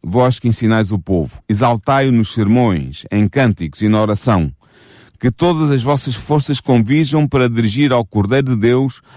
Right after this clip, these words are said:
almas confusas, transviadas, perdidas. Erguei-o ao ressuscitado Salvador e dizei a todos quantos ouvem, "Vinde àquele que vos amou e se entregou a si mesmo por vós." Fim de citação.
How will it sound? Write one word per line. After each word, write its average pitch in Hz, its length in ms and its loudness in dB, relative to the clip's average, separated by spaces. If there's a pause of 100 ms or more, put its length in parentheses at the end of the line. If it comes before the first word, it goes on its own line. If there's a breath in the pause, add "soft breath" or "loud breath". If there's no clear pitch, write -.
(160 loud breath)
almas 123 380 2
confusas, 143 880 0
transviadas, 120 960 0
perdidas. 80 800 -4 (480 loud breath)
Erguei-o 151 760 0 (140)
ao 113 160 -2
ressuscitado 143 680 -2
Salvador 104 640 0 (320 soft breath)
e 127 100 0
dizei 127 440 2
a 107 40 0
todos 160 300 -2
quantos 147 340 -2
ouvem, 82 460 0
"Vinde 143 420 2
àquele 131 300 0
que 104 160 -8
vos 98 220 -2
amou 120 440 2 (380 soft breath)
e 117 100 -2
se 139 140 -2
entregou 107 640 2
a 98 80 -2
si 120 160 0
mesmo 85 360 0
por 104 140 -2
vós." 69 460 -4
Fim 123 240 -2
de 110 80 -2
citação. 90 500 -4